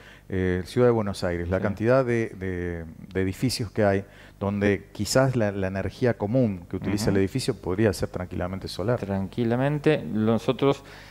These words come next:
Speaker 2: abogamos por un modelo de ley que fuera más ambicioso. Lo que salió es autoconsumo con venta de excedente, que no es el óptimo, pero está bien,
Speaker 1: Ujú.
Speaker 2: alcanza para impulsar.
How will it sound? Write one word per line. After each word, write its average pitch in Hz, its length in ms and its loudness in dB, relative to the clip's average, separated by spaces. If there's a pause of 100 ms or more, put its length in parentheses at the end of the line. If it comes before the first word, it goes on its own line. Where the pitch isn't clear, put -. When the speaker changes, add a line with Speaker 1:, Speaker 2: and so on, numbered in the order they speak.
(120)
Speaker 2:
abogamos 123 680 4
por 110 200 -2
un 120 180 -2
modelo 120 440 2
de 117 160 4
ley 143 320 4
que 113 200 0
fuera 113 460 4
más 110 400 0
ambicioso. 117 680 0
Lo 113 140 2
que 107 80 2
salió 113 200 0
es 120 100 0
autoconsumo 107 640 0
con 107 140 0
venta 107 240 2
de 104 60 6
excedente, 139 580 0
que 107 100 -2
no 113 220 2
es 135 140 2
el 135 100 4
óptimo, 147 340 0
pero 104 140 2
está 117 240 2
bien, 147 320 2
Speaker 1:
Ujú. 113 100 -2
Speaker 2:
alcanza 120 540 2
para 104 140 2
impulsar. 135 580 0